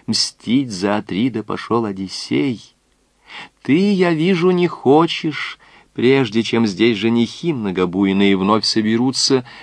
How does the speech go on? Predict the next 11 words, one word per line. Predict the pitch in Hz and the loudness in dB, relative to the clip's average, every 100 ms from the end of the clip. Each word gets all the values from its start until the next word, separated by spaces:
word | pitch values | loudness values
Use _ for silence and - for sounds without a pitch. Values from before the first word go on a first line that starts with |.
| - | -8
мне | 90 98 107 | -2 0 0
рассказать, | 120 117 - 117 123 147 151 - | -2 -6 -6 -6 -2 -2 -2 -4
что | - - 92 | -10 -6 -6
узнал | 92 85 98 113 110 90 - _ | -4 -6 -4 -2 -2 -4 -10 _
об | 90 85 | -8 -8
отце. | 90 - - - 90 92 _ _ _ _ _ _ _ _ - | -10 -10 -10 -6 -6 -6 _ _ _ _ _ _ _ _ -4
Возвратится | 85 95 98 104 - 120 139 - 147 | -4 0 0 0 0 0 0 -6 -4
ли | |
он? | 131 101 98 _ _ _ _ _ | -4 -8 -14 _ _ _ _ _
Жив | 95 82 92 120 175 - - | -8 -4 0 2 0 -6 -6
ли? | 143 117 | -6 -6